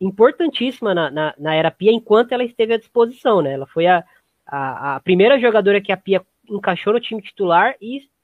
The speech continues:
realmente, assim, tomou conta, né, do, do, do setor. E ela fez testes com outras jogadoras visando isso também, mas acho que a Luana foi, foi, é, pela proximidade da, do, da, do idioma, enfim, de conseguir, né,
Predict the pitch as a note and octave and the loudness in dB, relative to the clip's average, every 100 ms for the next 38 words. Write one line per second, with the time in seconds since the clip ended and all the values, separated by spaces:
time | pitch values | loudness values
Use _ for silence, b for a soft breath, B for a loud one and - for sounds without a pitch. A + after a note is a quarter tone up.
0 | _ - G#3 G#3+ G#3+ A#3 - F#3 F3+ G#3 | _ -8 -6 -4 -6 -8 -14 -12 -6 -6
1 | - G3 F3 C#3+ C#3+ D3 C3+ C#3 C3 - | -2 -2 -2 -6 -6 -8 -8 -8 -10 -12
2 | _ - D#3+ - G#3 A3 F#3 C3+ _ _ | _ -12 -6 -2 0 4 4 2 _ _
3 | _ _ _ B2+ C#3 E3 F3+ A3+ - F3+ | _ _ _ -2 0 0 -2 -2 0 0
4 | G3 E3+ - D3+ D#3+ D#3+ D#3 D#3 D3+ C#3+ | -2 -10 -18 -6 -6 -4 -6 -4 -4 -2
5 | D#3 E3 _ _ _ D3 D3 D#3+ D#3+ D#3+ | -4 -4 _ _ _ -10 -4 -2 -2 -4
6 | - D#3+ D#3+ F3 F3 F3+ - F#3+ F#3+ F3 | -2 0 0 0 -2 -2 0 2 4 4
7 | F3 G3+ G3+ F#3+ G3+ A3+ F#3+ C3 - _ | 4 2 -2 2 2 2 0 -2 -6 _
8 | _ _ _ _ E3 F3 F3+ E3+ _ _ | _ _ _ _ -4 0 0 -2 _ _
9 | _ _ _ _ _ - - - G3 G3 | _ _ _ _ _ -8 -6 -2 -2 -2
10 | G3 G3 F3 D#3 F3 D#3+ D3+ D#3 C3+ C#3+ | -4 -4 -2 0 0 -2 -4 -6 -6 -10
11 | B2+ D3 D3+ E3+ D#3 D3+ D#3 G3 G3 C#3+ | -10 -12 -8 -8 -4 0 2 2 0 0
12 | D3 E3 - F3 D3 - E3 - D3 F#3+ | -4 -6 -6 -6 -6 -10 -10 -12 -6 -2
13 | F3+ F3+ | 0 -2